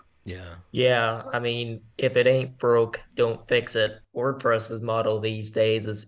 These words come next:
Speaker 2: "If it ain't broke, let's fix it until it is."
Speaker 1: <laughs> Yeah, I mean, it's, it's frustrating, and I, and, and I think, you know, a lot of, a lot of times,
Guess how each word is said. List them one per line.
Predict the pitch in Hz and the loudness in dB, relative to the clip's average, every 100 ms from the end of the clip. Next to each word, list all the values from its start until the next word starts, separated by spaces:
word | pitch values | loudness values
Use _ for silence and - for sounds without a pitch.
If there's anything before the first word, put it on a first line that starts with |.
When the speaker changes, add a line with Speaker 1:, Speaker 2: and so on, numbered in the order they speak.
| - | -4
Speaker 2:
"If | 123 117 | 0 2
it | 120 | 4
ain't | 127 - | 2 2
broke, | 123 120 117 - - | 4 4 2 -6 -2
let's | 123 117 - | 0 0 0
fix | 131 120 120 | 2 2 0
it | 113 | -2
until | 107 117 | 2 4
it | 104 | 6
is." | 110 92 85 - _ - | 4 2 -2 -10 _ -10
Speaker 1:
<laughs> | 117 - 247 - 208 - 208 - 202 _ - - - _ | -6 -2 -2 0 -4 -4 -6 -6 -14 _ -20 -20 -20 _
Yeah, | 170 196 127 - | 4 4 2 -4
I | 165 | -4
mean, | 175 180 | 0 0
it's, | 165 170 - - | -2 -6 -8 -10
it's | 139 | -8
frustrating, | - 170 160 147 127 120 117 123 | -2 -2 0 -2 -2 0 -4 -6
and | 127 | -6
I, | 127 - _ | -8 -8 _
and, | 143 127 127 123 _ _ _ _ - _ _ - | -6 -4 -6 -10 _ _ _ _ -20 _ _ -4
and | 135 | -2
I | |
think, | 139 147 127 131 _ _ | -2 -4 -4 -10 _ _
you | - 139 | -6 -2
know, | 131 | 0
a | 123 | 0
lot | 135 135 | 2 2
of, | 139 - - | 0 -4 -10
a | |
lot | 139 131 | -2 -2
of | 123 | -2
times, | 131 123 117 | -2 -2 -4